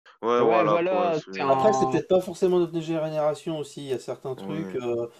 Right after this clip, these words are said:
Speaker 3: euh, moi, je suis désolé, retrouver les acteurs des années quatre-vingts, euh, de
Speaker 1: Mm.
Speaker 3: certains trucs,
Speaker 2: Ouais, ouais,
Speaker 3: euh,
Speaker 2: ouais, les per-, par contre, les personnalités des années quatre-vingt-treize, années deux mille, euh, perso, euh,
Speaker 3: euh, c'est un peu compliqué
Speaker 2: on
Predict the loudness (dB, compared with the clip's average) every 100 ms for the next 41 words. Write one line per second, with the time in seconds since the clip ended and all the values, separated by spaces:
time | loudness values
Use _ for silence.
0 | _ _ -2 0 0 -2 -4 -4 -6 -2
1 | -2 -2 -2 -2 -2 -2 -2 -2 0 -2
2 | -4 -6 -6 -6 -4 -2 -2 -2 -2 -2
3 | -4 -6 -6 -6 -6 -6 -6 -6 -4 -2
4 | 0 0 2 2 0 -2 -4 -4 -6 -6
5 | -6 -6 -6 -4 -2 -2 -2 -2 -2 -2
6 | -4 -4 -4 -4 -2 -2 -2 -2 -2 -2
7 | -2 -2 -4 -4 -8 -4 -2 0 0 -2
8 | -6 _ _ -6 -2 -2 0 -2 -2 -6
9 | -6 -6 -4 0